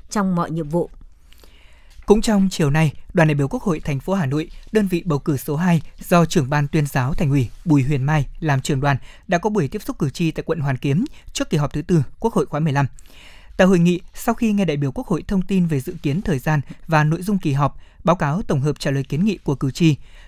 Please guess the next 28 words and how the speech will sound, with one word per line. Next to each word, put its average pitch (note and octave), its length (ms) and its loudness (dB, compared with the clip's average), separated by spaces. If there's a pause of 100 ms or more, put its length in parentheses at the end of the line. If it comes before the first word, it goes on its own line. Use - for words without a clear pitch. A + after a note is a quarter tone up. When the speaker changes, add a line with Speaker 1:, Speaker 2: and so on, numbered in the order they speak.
(120)
Speaker 2:
cử G3 80 4
tri A3+ 200 0
quận F#3+ 220 2
Hoàn D3 180 0
Kiếm D3+ 340 0
đã G#3 80 2
bày F#3+ 200 2
tỏ B2+ 180 0
sự - 180 -4
đồng C3+ 160 2
tình. C3+ 160 4 (540)
Đồng F#3 160 4
thời F3+ 240 0
kiến F#3 220 0
nghị A#3+ 100 0
một D#3+ 180 -2
số E3 200 -2
nội F3+ 160 -4
dung E3+ 180 0
có E3 100 -2
liên F3+ 200 2
quan D#3 240 0
đến C#3+ 140 -2
luật F#3 200 0
đất - 160 -4
đai D3+ 140 0
sửa D#3 140 -2
đổi, C3+ 180 2